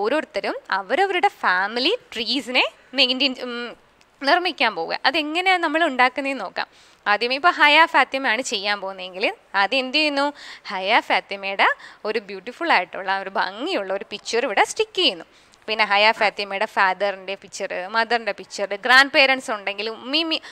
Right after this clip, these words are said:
ഉമ്മീമൊക്കെ കാണത്തില്ലേ? ഉമ്മീമായും ഉപ്പായും വാപ്പും വാപ്പുമ്മയൊക്കെ, അപ്പോൾ അവരുടെയൊക്കെ പിക്ചേഴ്സ് ഉണ്ടെങ്കിൽ അതൊക്കെ സ്റ്റിക്ക് ചെയ്യണം. പിന്നെ നമുക്ക് ഇക്കക്കായി ഇത്തത്തിയൊക്കെ മാരൊക്കെ കാണത്തില്ലേ? അപ്പോൾ അവരുടെ പിക്ചേഴ്സ് ഉണ്ടെങ്കിൽ അതും നമ്മൾ സ്റ്റിക്ക് ചെയ്യാൻ മറക്കരുത്.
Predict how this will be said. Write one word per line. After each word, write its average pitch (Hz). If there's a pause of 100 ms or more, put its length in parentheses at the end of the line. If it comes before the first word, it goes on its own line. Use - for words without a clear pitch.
(220)
ഉമ്മീമൊക്കെ 349
കാണത്തില്ലേ? 202
ഉമ്മീമായും 254
ഉപ്പായും 240
വാപ്പും 233
വാപ്പുമ്മയൊക്കെ, 220 (380)
അപ്പോൾ 226
അവരുടെയൊക്കെ 277
പിക്ചേഴ്സ് 277
ഉണ്ടെങ്കിൽ 208
അതൊക്കെ 240
സ്റ്റിക്ക് -
ചെയ്യണം. 175 (240)
പിന്നെ 262
നമുക്ക് 359
ഇക്കക്കായി 294
ഇത്തത്തിയൊക്കെ 277
മാരൊക്കെ 262
കാണത്തില്ലേ? 226 (140)
അപ്പോൾ 320
അവരുടെ 339
പിക്ചേഴ്സ് 262
ഉണ്ടെങ്കിൽ 196
അതും 226
നമ്മൾ 208 (120)
സ്റ്റിക്ക് -
ചെയ്യാൻ 240
മറക്കരുത്. 185